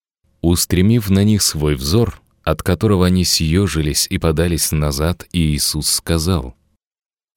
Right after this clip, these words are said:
"Что вы помышляете в сердцах ваших?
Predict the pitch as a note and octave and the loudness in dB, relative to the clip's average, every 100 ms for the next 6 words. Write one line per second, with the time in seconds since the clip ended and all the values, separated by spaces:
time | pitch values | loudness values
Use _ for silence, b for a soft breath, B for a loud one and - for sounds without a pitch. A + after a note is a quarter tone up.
0 | _ - - - E2+ D2+ D#2 D2+ D2+ - | _ -10 -6 0 2 2 0 0 -2 -2
1 | E2+ F2 D2 - C#2 - E2+ E2 - A2 | 0 0 0 -2 -6 -2 0 0 0 -2
2 | F#2+ - C#2 C2 - - - | -2 -4 -4 -6 -8 -14 -18